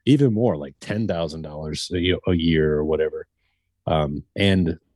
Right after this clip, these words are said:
maybe promises them a bigger contract if they become a professional or,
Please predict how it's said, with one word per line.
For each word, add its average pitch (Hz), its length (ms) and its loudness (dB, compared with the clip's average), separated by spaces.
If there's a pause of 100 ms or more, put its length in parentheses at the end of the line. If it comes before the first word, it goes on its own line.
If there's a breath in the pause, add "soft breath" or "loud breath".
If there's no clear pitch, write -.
maybe 90 260 4
promises 95 560 0
them 87 140 -6
a 78 60 -8
bigger 90 300 -6
contract 85 540 -8
if 87 200 -4
they 80 360 -6 (760)
become 87 300 0
a 78 60 2
professional 82 680 -2
or, 73 360 -8